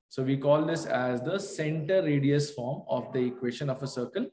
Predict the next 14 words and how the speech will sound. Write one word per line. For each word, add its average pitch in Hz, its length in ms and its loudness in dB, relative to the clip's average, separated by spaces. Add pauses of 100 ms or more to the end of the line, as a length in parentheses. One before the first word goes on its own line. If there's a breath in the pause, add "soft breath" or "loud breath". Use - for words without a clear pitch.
(680 soft breath)
because 196 380 8
when 196 180 6
we 208 100 2
derived 175 400 4
this 220 180 -4
equation, 175 800 -4
we 143 160 6
were 170 140 8
given 156 400 4
the 165 140 4
center 170 500 -2
coordinates 143 800 2
and 135 260 -2
the 202 260 0